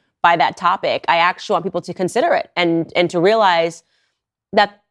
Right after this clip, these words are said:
the larger question that I always have is, who said that this is Black culture?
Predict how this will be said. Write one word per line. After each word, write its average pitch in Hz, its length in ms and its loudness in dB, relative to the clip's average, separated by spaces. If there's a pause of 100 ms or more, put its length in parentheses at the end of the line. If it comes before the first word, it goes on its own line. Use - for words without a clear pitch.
the 240 80 -2
larger 247 400 0
question 185 680 -2 (260)
that 165 100 -4
I 202 140 4
always 190 300 0
have 139 420 -2 (1120)
is, 247 160 0
who 349 840 2
said 247 340 0
that 226 180 0
this 240 200 0
is 262 240 -2
Black - 320 -2
culture? - 560 -8